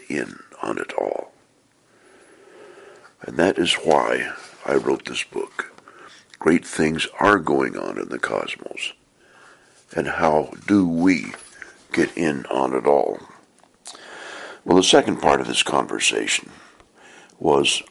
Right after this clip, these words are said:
why this author, in writing a book of this sort,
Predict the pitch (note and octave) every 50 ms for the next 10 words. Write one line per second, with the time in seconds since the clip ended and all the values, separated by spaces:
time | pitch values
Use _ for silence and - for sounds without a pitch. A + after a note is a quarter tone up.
0 | _ _ _ _ - - - E2 D#2+ D2 C#2 C#2+ C#2 C#2 B1+ C2+ C2+ - - -
1 | - - - D#2 C#2+ - - - - D#2 F#2 - - - G#1+ G1+ G1+ - - _
2 | _ _ _ _ _ _ _ _ _ _ _ _ _ _ _ _ _ _ _ -
3 | _ _ _ _ - - - - - - - - - - - - - - - -
4 | - - - - C#2+ E2 G#2 C3 C#3+ A2+ G2 E2 D2 B1+ - C2+ C2 - - A#1
5 | G#1+ G#1 A#1 - - - - - G1+ - - - -